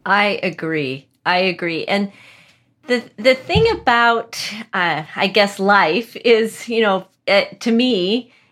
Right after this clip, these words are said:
it's all about relationships. And there are different kind of relationships. So we have personal relationships, our friends and our family, and we also have our business relationships. So, um, because we're focused on business here a lot, I,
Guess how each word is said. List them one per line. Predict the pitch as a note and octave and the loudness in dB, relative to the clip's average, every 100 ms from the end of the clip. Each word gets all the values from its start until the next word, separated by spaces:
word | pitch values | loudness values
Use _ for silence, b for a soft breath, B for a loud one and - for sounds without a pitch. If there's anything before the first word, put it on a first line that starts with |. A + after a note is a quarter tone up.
| b | b
it's | G#3 | 2
all | A#3 B3 A3+ | 4 6 4
about | F3+ E3 - | 4 2 2
relationships. | D#3 D3+ C#3 - F#2+ - - D2+ - - _ _ _ - | -4 -4 -6 -10 -14 -14 -10 -12 -12 -20 _ _ _ -6
And | A3+ | -2
there | B3+ | 0
are | B3 | 0
different | B3+ F4 D4 A3 | -2 -4 -4 -6
kind | - C4 D#4+ C#4 | -4 -2 0 0
of | D3+ | -2
relationships. | D3+ A2 A#2+ - C#3 - - - - | -6 -6 -8 -8 -12 -10 -12 -12 -12
So | - A3 | -4 -2
we | A3+ | 0
have | A3+ G#3 G3+ | 0 -2 -2
personal | F#3+ G3 G#3+ G3 | -6 -6 -4 -6
relationships, | F3+ F3+ E3+ F3+ F#3+ F3 F3 F3 G3 | -4 -4 -4 -6 -8 -8 -8 -8 -6
our | F#3 | -6
friends | - E3 E3 - | -4 -6 -6 -8
and | F3 | -8
our | E3+ | -8
family, | - D3+ D3 D3 D3+ F3 b b b - | -8 -6 -6 -6 -8 -10 b b b -4
and | G#3 | 0
we | A3 | 2
also | G#3 G#3 | 2 0
have | G#3+ F#3+ E3+ | -4 -2 -2
our | D#3+ | -4
business | D3+ D3 C#3+ D3+ - | -4 -8 -8 -14 -14
relationships. | - F2+ E2 C#3+ D3 C#3+ - - - - _ B B B | -12 -10 -8 -10 -12 -14 -10 -12 -12 -20 _ B B B
So, | - A#3 G#3+ G#3 - _ | -2 2 2 0 -4 _
um, | G3+ G3+ G3+ G3 - | 0 2 0 -4 -6
because | A3+ B3 B3 A#3+ | -6 -2 -2 -2
we're | A3 | -6
focused | A3 A3+ A3+ C#4 - | 0 0 2 -4 0
on | G3+ G3+ G3 F#3+ - | 2 2 0 -4 -4
business | G3 G3 G3+ G3 | -2 0 -2 -2
here | A3 G3 E3+ | -2 0 0
a | F3 | 0
lot, | F3+ F3 F#3+ - | 2 4 2 2
I, | F3+ F3+ F3 | 0 0 -2